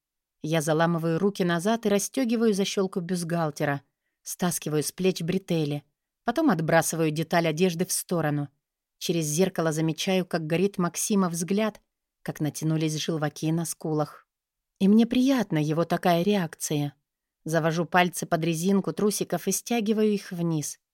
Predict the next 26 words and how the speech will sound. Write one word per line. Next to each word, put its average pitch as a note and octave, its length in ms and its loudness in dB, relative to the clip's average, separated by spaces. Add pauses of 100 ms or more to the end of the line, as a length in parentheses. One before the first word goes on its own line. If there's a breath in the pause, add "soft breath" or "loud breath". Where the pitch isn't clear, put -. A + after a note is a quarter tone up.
отчётливо D#3 580 -4
слыша E3+ 400 -4
за D#3 100 -2
спиной E3 380 -2
шумный D#3+ 380 -2
выдох. D3+ 440 -6 (720)
Максим D#3 380 -2
отворачивается D#3 960 -2 (440)
и C#4+ 140 0
открывает A#3 640 0
душевую F#3+ 460 0
кабину, D#3 580 0 (360)
включает D3+ 580 -4
воду, E3+ 380 -2 (400)
и F#3+ 120 2
мы F#3+ 140 6
молча A#3 540 0
заходим E3+ 520 -2
внутрь, D3+ 460 -4 (480)
закрываясь D#3 600 -2
стеклянной E3+ 720 -2
дверцей F#3 600 -2
от F3 100 -10
всего D#3+ 320 -4
мира. D3+ 460 -2 (800)
Но F#3+ 260 0